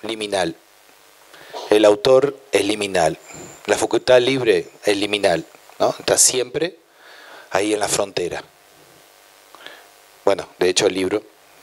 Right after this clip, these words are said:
está editado, entre otras cosas, por un laboratorio que se llama Limes, que tiene que ver con la frontera. Y justamente esa es la posición exacta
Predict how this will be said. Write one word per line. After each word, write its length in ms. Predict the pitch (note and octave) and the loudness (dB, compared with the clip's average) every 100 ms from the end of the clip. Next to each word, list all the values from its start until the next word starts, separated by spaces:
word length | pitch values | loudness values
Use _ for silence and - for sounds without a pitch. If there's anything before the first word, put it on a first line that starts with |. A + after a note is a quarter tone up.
| - - - - - - - | -20 -20 -20 -20 -20 -18 -10
está 220 | - F#2 | -2 0
editado, 640 | F#2 F#2 F#2 F#2 G#2 G#2 - | 0 2 6 8 6 6 2
entre 240 | G2+ G2 | 2 2
otras 180 | G#2 G2+ | 4 2
cosas, 300 | - G2 - | 2 2 2
por 100 | G2+ | 0
un 80 | G2+ | 4
laboratorio 460 | G2+ G#2 G#2 A#2 | 6 6 4 2
que 80 | G#2 | 2
se 60 | A2 | 2
llama 180 | A2 A#2 | 4 2
Limes, 640 | C#3 B2+ C3 - - - - - - - - - - - - - | 0 -4 -2 0 0 -2 -10 -20 -18 -16 -16 -18 -20 -20 -10 0
que 200 | G2 G2+ | 2 4
tiene 200 | G2+ F2+ | 2 2
que 80 | |
ver 180 | F2+ G2 | 4 4
con 300 | F#2+ G#2+ D3+ - - - - - - - - F#2+ | 4 4 2 -10 -10 -8 -8 -10 -16 -20 -6 0
la 100 | A2 | 2
frontera. 580 | C#3 B2+ - G2 F#2+ - - - - - - - - - | 2 -2 0 2 0 -4 -12 -20 -14 -8 -6 -4 -6 -4
Y 60 | - | -2
justamente 640 | C#3+ E3 D#3 E3+ E3+ C3+ | 0 0 0 0 2 4
esa 160 | E3 D#3 | 4 4
es 60 | |
la 100 | B2 | 2
posición 560 | A2+ A#2+ - G#2+ C#3+ A#2+ | 0 0 0 0 0 -4
exacta 720 | A2 - - D3 - - D3+ | -2 0 0 -2 -8 -10 -10